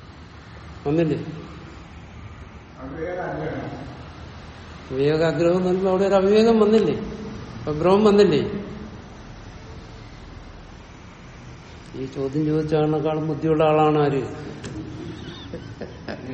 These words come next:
Speaker 1: പ്രഭാകര ഗുരു. അതുകൊണ്ടാണ് പ്രഭാകര ഗുരു പറഞ്ഞ എന്താണ്? വിവേക അഗ്രഹം എന്ന് വെച്ചാൽ വിവേക ജ്ഞാനമില്ല.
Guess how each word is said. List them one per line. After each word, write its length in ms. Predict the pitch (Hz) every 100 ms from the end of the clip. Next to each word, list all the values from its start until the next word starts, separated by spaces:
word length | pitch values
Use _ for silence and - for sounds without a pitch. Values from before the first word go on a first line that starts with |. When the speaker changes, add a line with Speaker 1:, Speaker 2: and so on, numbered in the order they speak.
| 131 131 127 123 120 - - - 349 370 359 359 - - - - - - - - - -
Speaker 1:
പ്രഭാകര 500 | 156 131 131 151 151
ഗുരു. 140 | 151 139
അതുകൊണ്ടാണ് 580 | 139 131 151 156 165 151
പ്രഭാകര 340 | 147 160 165
ഗുരു 260 | 165 160 165
പറഞ്ഞ 320 | 160 156 156
എന്താണ്? 520 | 156 147 143 131 - - - - - - - -
വിവേക 580 | 127 135 156 180 180 180
അഗ്രഹം 580 | 190 - 131 151 147 139
എന്ന് 240 | 139 127
വെച്ചാൽ 240 | - 160 170
വിവേക 600 | 147 139 151 170 180 196
ജ്ഞാനമില്ല. 1080 | 180 156 156 170 185 175 147 151 151 -